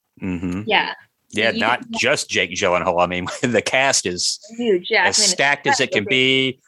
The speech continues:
Speaker 1: Roger
Speaker 2: Yeah.
Speaker 1: Deakins is on board. I mean,
Speaker 2: Yeah.
Speaker 1: yeah, this, this movie did have everything going for it until I watched, I think it was Arrival or Sicario, which is where I first noticed Villeneuve.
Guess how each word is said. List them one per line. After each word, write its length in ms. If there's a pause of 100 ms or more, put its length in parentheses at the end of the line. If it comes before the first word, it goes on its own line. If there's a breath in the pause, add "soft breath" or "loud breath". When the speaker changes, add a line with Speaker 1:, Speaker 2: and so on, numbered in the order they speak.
(120 soft breath)
Speaker 1:
Roger 240
Speaker 2:
Yeah. 160
Speaker 1:
Deakins 380
is 140
on 240
board. 560
I 60
mean, 160
Speaker 2:
Yeah. 160
Speaker 1:
yeah, 220
this, 160
this 200
movie 240
did 280
have 200
everything 380
going 260
for 180
it 120
until 500
I 80
watched, 500
I 40
think 220
it 80
was 340
Arrival 580
or 160
Sicario, 640
which 160
is 140
where 120
I 80
first 540
noticed 800
Villeneuve. 560